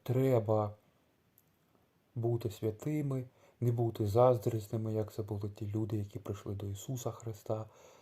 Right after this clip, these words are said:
Вони хотіли розіп'яти Його просто, і все. І не треба бути заздрісним, як прийшли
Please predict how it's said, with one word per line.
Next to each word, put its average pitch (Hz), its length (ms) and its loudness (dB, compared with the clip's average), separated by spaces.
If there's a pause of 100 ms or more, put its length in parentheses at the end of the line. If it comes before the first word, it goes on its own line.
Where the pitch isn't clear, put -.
(640)
Вони 107 220 -2
хотіли 107 360 -2
розіп'яти 107 640 2
Його 104 200 -2
просто, 104 520 -4 (140)
і 113 100 -6
все. 104 420 -4 (680)
І 120 80 2
не 113 120 4
треба 113 260 8
бути 107 360 0
заздрісним, 110 680 4
як 107 180 -4
прийшли 104 500 -4